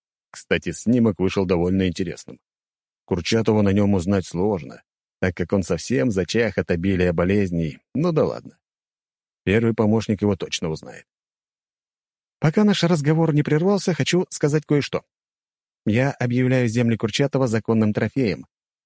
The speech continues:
и прошу освободить их в течение суток. В противном случае буду вынужден". На этом звонок завершился, а я не смог сдержать улыбку. "Отлично. Теперь осталось всего ничего".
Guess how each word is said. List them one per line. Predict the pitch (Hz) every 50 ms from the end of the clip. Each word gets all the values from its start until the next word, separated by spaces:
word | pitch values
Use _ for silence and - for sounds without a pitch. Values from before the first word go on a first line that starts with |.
| _ _ _ -
и | 147 190
прошу | - 208 196 - - 202
освободить | 196 175 - 165 170 170 165 170 160 175 175 -
их | 175 151 -
в | -
течение | 151 139 - 143 135 131 123
суток. | - - 98 90 - 90 - - _ _ _ _ _ _ _ _ _ _ _ _ -
В |
противном | - 190 - 226 214 214 208
случае | - - 202 196 - 196 185
буду | 170 170 170 160
вынужден". | 156 160 170 180 190 175 165 175 185 190 190 185 175 - _ _ _ _ _ _ _ _ _ _ _ -
На | 80 85
этом | 85 98 104 - 107 104 95
звонок | 87 95 92 92 98 95 87
завершился, | 82 87 90 85 - - 117 110 107 104 - 107 101 92 - _
а | - 110 107
я | 110 113 110
не | 101 95
смог | 87 - 95 90 92 90 82
сдержать | 82 82 85 78 82 87 80 -
улыбку. | 82 78 69 69 - _ _ - 60 - - _ _ _ _ _ _ _ _ _ _ _ _ _ _ -
"Отлично. | - - 156 - 143 143 156 147 - - 151 143 139 - _ _ _ _ _ _ _ _ _ _ _ _ -
Теперь | - 101 - 147 147
осталось | 147 - - 127 120 120 113 101 -
всего | - - - 98 98 101 107 113
ничего". | 113 104 104 - - 82 76 71 73 78